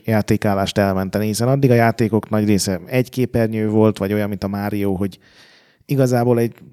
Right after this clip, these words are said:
passworddel elég azt elmenteni, hogyha egyáltalán kell password, hogy melyik pályán vagy, meg hány élet van, tehát igazából nem volt semmi nagyon bonyolult, és ekkor találták azt ki, hogy legyen egy dungeon szerkesztő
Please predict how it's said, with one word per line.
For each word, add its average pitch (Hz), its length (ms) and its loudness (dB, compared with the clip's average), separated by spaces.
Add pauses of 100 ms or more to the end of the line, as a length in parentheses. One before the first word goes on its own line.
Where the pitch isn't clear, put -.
passworddel 117 600 0
elég 107 260 -2
azt 98 200 -4
elmenteni, 104 560 -2
hogyha 98 540 -4
egyáltalán 98 540 -4
kell 98 160 -2
password, 98 380 -4
hogy 92 120 -6
melyik 90 220 -6
pályán 110 500 0
vagy, 104 140 2
meg 87 140 -4
hány 95 240 0
élet 110 320 0
van, 127 240 0
tehát 120 300 -2 (500)
igazából 135 520 2
nem 123 160 -2
volt 113 140 -2
semmi 110 260 -6
nagyon 107 340 -4
bonyolult, 151 440 4
és 147 240 2 (760)
ekkor 131 320 2
találták 117 440 0
azt 120 120 0
ki, - 100 -2
hogy 135 80 2
legyen 120 220 2
egy 107 120 -2
dungeon 98 400 -4
szerkesztő 107 880 -6